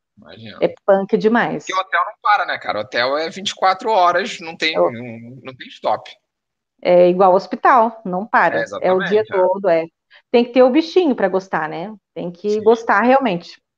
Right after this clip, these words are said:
Speaker 1: É,
Speaker 2: Se
Speaker 1: essa
Speaker 2: você
Speaker 1: aí é.
Speaker 2: gosta, né? Se você não se importa de ter que trabalhar sábado, domingo, feriado, é, horário de turno,
Speaker 1: Réveillon, <laughs>
Speaker 2: é,
Speaker 1: Santo
Speaker 2: Réveillon.
Speaker 1: Antônio, São João. <laughs>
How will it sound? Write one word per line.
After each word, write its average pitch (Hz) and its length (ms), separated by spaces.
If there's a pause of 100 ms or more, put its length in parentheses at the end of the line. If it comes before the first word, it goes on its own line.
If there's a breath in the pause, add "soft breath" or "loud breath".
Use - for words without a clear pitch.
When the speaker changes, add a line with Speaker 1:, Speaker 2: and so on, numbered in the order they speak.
(680)
Speaker 1:
É, - 60
Speaker 2:
Se - 220
Speaker 1:
essa 262 140
Speaker 2:
você 302 80
Speaker 1:
aí 220 120
é. 226 140
Speaker 2:
gosta, 294 300 (220)
né? 202 280
Se 240 120
você 214 220
não 214 140
se 233 140
importa 214 640
de 180 480
ter 175 100
que - 60
trabalhar 185 420
sábado, 175 520
domingo, 180 360
feriado, 175 720 (440 soft breath)
é, 170 200
horário 196 240
de 202 120
turno, 214 560
Speaker 1:
Réveillon, 233 320
<laughs> - 640
Speaker 2:
é, 196 120
Speaker 1:
Santo 220 280
Speaker 2:
Réveillon. - 0
Speaker 1:
Antônio, 151 460
São 151 200
João. 143 480
<laughs> - 300